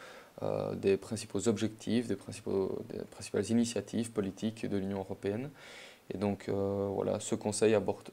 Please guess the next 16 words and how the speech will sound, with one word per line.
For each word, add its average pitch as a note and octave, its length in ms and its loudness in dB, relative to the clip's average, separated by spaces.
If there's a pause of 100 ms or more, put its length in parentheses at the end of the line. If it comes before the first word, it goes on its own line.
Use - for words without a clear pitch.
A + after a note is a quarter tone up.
également G#2+ 560 4
les A#2 100 4
problèmes G#2 440 4
d'actualité G#2+ 540 2
internationale, G2+ 760 0 (600)
euh, F#2+ 360 0
à - 60 -2
travers G#2+ 400 6
ce - 60 -8
qu'on - 100 -6
appelle G#2 220 2
la G2 80 4
P A2+ 360 0
E A#2 200 4
S G#2 120 0
C, G#2+ 380 0